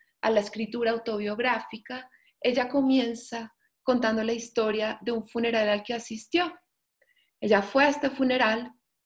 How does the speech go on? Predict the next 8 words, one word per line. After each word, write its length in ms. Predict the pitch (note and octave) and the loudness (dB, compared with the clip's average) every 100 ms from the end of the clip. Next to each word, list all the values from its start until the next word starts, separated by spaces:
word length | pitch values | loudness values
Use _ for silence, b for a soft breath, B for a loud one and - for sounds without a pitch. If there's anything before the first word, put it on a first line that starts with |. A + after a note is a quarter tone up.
| _ _ _ _ _ _ _ _ B B B | _ _ _ _ _ _ _ _ B B B
y 120 | A3+ | 2
escuchó 520 | G#3+ - A3+ - G#3 | 2 0 -2 0 0
todas 240 | A3+ C4+ C#4+ | 4 4 6
las 160 | C#4+ | 2
palabras 960 | - A#3+ A#3 A#3+ B3 B3+ - - - _ - | 0 4 4 4 2 -4 -8 -16 -18 _ 0
que 440 | B3+ A3 G#3 G#3 G3+ | 2 4 2 0 0
los 360 | G3+ G3+ G3+ | 0 0 -2
amigos 880 | G3 G#3 B3 C4+ C#4 B3+ B3 B3 - | -4 0 4 6 6 2 -2 -6 -12